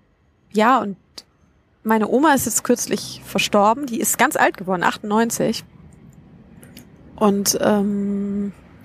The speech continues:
ja, und meine ganzen Freunde und all die Menschen, die mir auch sehr viel bedeuten, wohnen jetzt hier in Berlin. Und deswegen, glaub ich, wird's nicht einfach, ähm, sowas so übers Knie zu brechen und so schnell zu entscheiden. Ich glaub, da muss ich mir doch noch ein bisschen Zeit zu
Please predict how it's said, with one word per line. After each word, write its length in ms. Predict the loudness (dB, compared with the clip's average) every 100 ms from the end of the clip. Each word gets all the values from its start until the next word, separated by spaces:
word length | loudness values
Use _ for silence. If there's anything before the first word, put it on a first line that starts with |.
| -20 -20 -20 -20 -20 -20 -20 -20 -20 -20 -20 _ 2
ja, 120 | 2
und 60 | 4
meine 180 | 2
ganzen 300 | 2 0 -2
Freunde 420 | -2 2 4 4 2
und 80 |
all 200 | 2 0 0
die 100 | 0
Menschen, 400 | 0 -2 -4 -4
die 100 | 0
mir 220 | 2 2
auch 180 | 0 0
sehr 180 | 0 2
viel 160 | 0
bedeuten, 460 | 0 2 2 0 -4
wohnen 180 | -4 -2
jetzt 220 | -4 -2
hier 180 | 2 2
in 80 | 4
Berlin. 540 | 2 4 2 0 -4 -10 _ _ _ _ _ -20 -20 _ _ _ -16 -6
Und 100 | -2
deswegen, 300 | 0 2 2
glaub 140 | 2
ich, 140 | 0 -2
wird's 180 | -4 -2
nicht 220 | -2 0
einfach, 500 | -2 0 -2 -2 -8 -20 -6
ähm, 420 | -4 -4 -8 -4
sowas 560 | -2 2 2 0 -2 -2
so 120 | -2
übers 440 | 0 2 2 -2 -4
Knie 280 | -2 -2
zu 140 | 0 -4
brechen 380 | 0 0 0 -6
und 140 | -4
so 140 | -2
schnell 340 | -2 2 2 2
zu 120 | -2
entscheiden. 280 | -2 -2 -2
Ich 80 | -2
glaub, 160 | 0
da 80 | 0
muss 200 | 0 -4
ich 100 | -4
mir 220 | 0 0 0 -10 -20 -20 -2
doch 120 | 0
noch 100 | 2
ein 60 | 2
bisschen 200 | 0 0
Zeit 320 | 2 2 2
zu 100 | -4